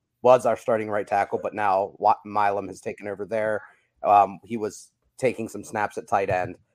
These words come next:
um, occasionally as well. Um, so definitely thin at tight end, and I think we'll miss him. But T J Banks, you know, the past couple of games, he's been good. Um,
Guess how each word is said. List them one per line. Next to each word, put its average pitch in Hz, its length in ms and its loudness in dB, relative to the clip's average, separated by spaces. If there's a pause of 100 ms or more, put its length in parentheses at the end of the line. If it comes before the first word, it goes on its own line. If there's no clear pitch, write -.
(320)
um, 98 220 4
occasionally 92 720 -6 (120)
as 90 160 -10
well. 92 600 0
Um, 92 320 2
so 104 240 -2
definitely 123 340 -2
thin 107 240 -6
at 107 100 -10
tight 98 220 -2
end, 98 380 -4
and 95 340 -8
I - 40 -12
think 117 220 -10
we'll 104 140 -6
miss 92 320 -10
him. 180 300 0 (480)
But 123 260 6
T 202 140 -2
J 226 140 10
Banks, 156 560 6
you 127 120 -2
know, 117 120 0
the 113 60 -8
past 143 280 2
couple - 240 4
of 117 40 -4
games, 160 240 -2
he's 117 140 -8
been 131 180 -4
good. 147 260 0
Um, 101 500 0